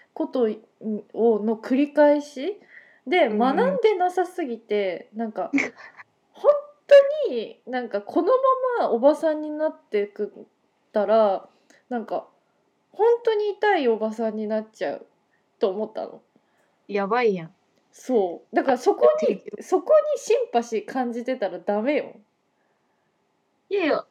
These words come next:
Speaker 2: 感じてないよ。
Speaker 1: こうなったらダメだって思わなきゃいけないんだから。
Speaker 2: まあ、あそこまではいけないよ、まだだって、さすがに。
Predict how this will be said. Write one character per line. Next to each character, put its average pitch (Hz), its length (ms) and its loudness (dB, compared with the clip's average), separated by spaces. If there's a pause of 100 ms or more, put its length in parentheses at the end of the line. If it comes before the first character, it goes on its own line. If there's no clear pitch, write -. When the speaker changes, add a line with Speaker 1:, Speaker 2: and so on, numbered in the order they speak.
Speaker 2:
感 392 240 -4
じ 440 160 -10
て 427 100 0
な 440 120 -2
い 311 100 -4
よ。 220 180 -8 (120)
Speaker 1:
こ 427 320 6
う - 20 -2
な 427 100 0
っ 427 160 -10
た 339 100 6
ら 240 100 0
ダ 294 120 4
メ 359 140 2
だ 349 80 6
っ 349 140 -2
て 233 80 0
思 208 80 -4
わ 214 80 -2
な 196 80 -8
き 190 80 -20
ゃ - 20 -18
い 170 40 -18
け 196 100 -10
な 196 80 -8
い - 20 -12
ん - 20 -14
だ - 80 -18
か - 120 -16
ら。 - 100 -20 (1700)
Speaker 2:
ま 202 460 -6
あ、 - 60 -16 (1000)
あ 190 80 -12
そ 277 160 -14
こ 339 80 -6
ま 381 120 -2
で 403 120 2
は 339 60 0
い 226 140 0
け 247 160 -4
な 254 140 -10
い 302 140 0
よ、 254 80 -4
ま 185 340 -10
だ 185 140 -8
だ 175 100 -14
っ 165 40 -20
て、 - 200 -20
さ 190 140 -14
す 185 100 -12
が 185 120 -8
に。 180 180 -10